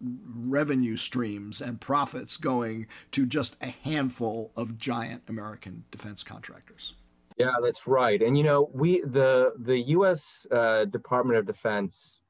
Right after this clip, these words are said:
Speaker 2: um, their figures suggest that between nineteen fifty and twenty twenty, there was something like a hundred and seventy-two billion dollars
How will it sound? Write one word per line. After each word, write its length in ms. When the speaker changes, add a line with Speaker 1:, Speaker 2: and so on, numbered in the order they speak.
Speaker 2:
um, 340
their 200
figures 400
suggest 540
that 100
between 420
nineteen 400
fifty 380
and 120
twenty 280
twenty, 500
there 80
was 140
something 220
like 100
a 80
hundred 300
and 100
seventy-two 540
billion 480
dollars 600